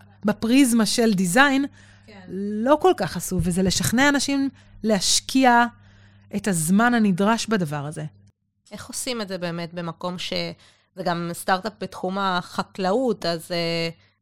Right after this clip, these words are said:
Speaker 2: אני, אני לא מכירה את הנפשות הפועלות שם, אבל לפעמים כזה זה יחסית מרוחק ממה שאנחנו מגדירים כהייטק, אה, הארדקור, אה, ואני תוהה באמת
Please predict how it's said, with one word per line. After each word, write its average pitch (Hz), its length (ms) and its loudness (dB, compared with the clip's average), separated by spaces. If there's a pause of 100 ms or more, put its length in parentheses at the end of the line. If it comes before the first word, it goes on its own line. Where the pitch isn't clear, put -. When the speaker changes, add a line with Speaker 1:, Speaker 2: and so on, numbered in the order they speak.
Speaker 2:
אני, 175 220 -4
אני 175 240 -4
לא 185 60 -4
מכירה 185 340 -2
את 190 100 0
הנפשות 185 500 0
הפועלות 190 480 0
שם, 190 140 -2
אבל 165 180 -6
לפעמים 175 420 -4
כזה 185 280 0
זה 175 100 -2
יחסית 175 560 -4
מרוחק 214 640 4
ממה 190 280 0
שאנחנו 180 680 -2
מגדירים 180 560 0
כהייטק, 185 680 4
אה, 175 240 2
הארדקור, 220 560 6 (420)
אה, 170 280 0
ואני 175 200 0
תוהה 185 640 8 (500)
באמת 190 400 0